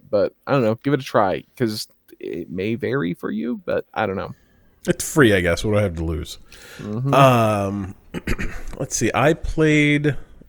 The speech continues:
Speaker 2: so I finally got, uh, Game Pass working on my Steam Deck, which has been kinda
Speaker 1: Woo!
Speaker 2: nice. Uh,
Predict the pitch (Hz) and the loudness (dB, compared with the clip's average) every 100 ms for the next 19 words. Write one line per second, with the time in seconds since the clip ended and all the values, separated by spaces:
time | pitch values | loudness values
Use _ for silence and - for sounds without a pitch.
0 | - - 180 185 302 339 196 156 151 - | -2 6 6 8 4 6 6 6 6 2
1 | 127 123 113 107 104 104 101 - - - | 0 2 4 4 2 0 -2 -8 -20 -20
2 | - - _ - 123 156 131 101 - 95 | -20 -20 _ -4 2 2 4 4 4 0
3 | 95 107 101 98 101 101 98 95 90 92 | -2 -2 -2 0 0 0 -2 -2 -2 -4
4 | 90 - 113 135 113 - - - - - | -4 -4 0 2 0 -4 -16 -16 -12 -12
5 | - 139 - 370 - - - - 254 - | -8 -4 2 6 6 6 4 2 -4 -6
6 | - 160 107 95 - 127 | 2 4 4 2 0 -4